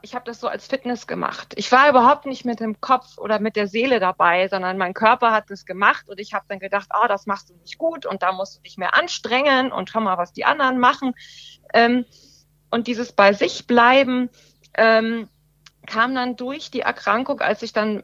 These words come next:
meine Yoga-Praxis verändert hat, weil ich auch gar nicht so viel mehr machen konnte, ähm, als die Meditation in mein Leben kam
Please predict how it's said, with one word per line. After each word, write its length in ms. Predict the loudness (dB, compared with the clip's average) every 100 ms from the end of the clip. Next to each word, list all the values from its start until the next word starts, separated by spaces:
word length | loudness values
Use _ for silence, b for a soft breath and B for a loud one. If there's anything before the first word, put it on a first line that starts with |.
| -6
meine 260 | 0 0
Yoga-Praxis 680 | 2 2 0 0 -4 -4 -12 -4
verändert 540 | -2 0 -2 -2 0
hat, 240 | -2 0
weil 120 | -2 -2
ich 180 | -4
auch 120 | -10 -8
gar 140 | -10
nicht 160 | -10 -12
so 60 |
viel 180 | -8 -4
mehr 140 | -2
machen 260 | -2 -4 -6
konnte, 440 | -2 0 2 2 0 _ _ _ b _
ähm, 260 | 6 6 6
als 200 | 2 0
die 100 | 0
Meditation 680 | -2 -2 -2 -6 -2 0 0
in 120 | 0
mein 200 | 0 0
Leben 340 | 0 0 -2 -6
kam 420 | 0 2 2